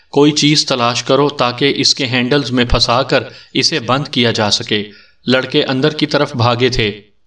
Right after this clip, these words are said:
उन्होंने क्लासरूम में रखी धाती मेज़ उठाई और बाहर लाकर उसके दो पाए इस तरह से दरवाजे के हैंडल्स में फंसाए कि अब उसे मेज़ हटाए बगैर खोला नहीं जा सकता था, मगर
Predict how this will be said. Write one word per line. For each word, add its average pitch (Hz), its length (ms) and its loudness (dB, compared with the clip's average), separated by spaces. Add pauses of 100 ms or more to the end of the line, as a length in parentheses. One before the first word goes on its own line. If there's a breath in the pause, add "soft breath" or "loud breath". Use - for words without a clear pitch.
(120)
उन्होंने 139 400 2
क्लासरूम 135 640 0
में 123 300 2 (240 loud breath)
रखी 123 360 0
धाती 117 400 -2
मेज़ 123 300 0
उठाई 120 340 -2 (360 loud breath)
और 127 160 2
बाहर 120 340 0
लाकर 120 380 2
उसके 127 360 0
दो 127 220 2
पाए 127 280 0
इस 131 300 -2
तरह 131 240 0
से 127 180 0
दरवाजे 117 420 0
के 120 260 -4 (340 loud breath)
हैंडल्स 131 380 0
में 127 140 0
फंसाए 123 460 0 (260 loud breath)
कि 143 80 0
अब 135 180 0
उसे 160 240 2
मेज़ 135 340 4
हटाए 127 300 0
बगैर 127 480 0
खोला 139 280 2
नहीं 135 220 -2
जा 113 160 4
सकता 110 340 -2
था, 101 460 -6 (180)
मगर 147 380 0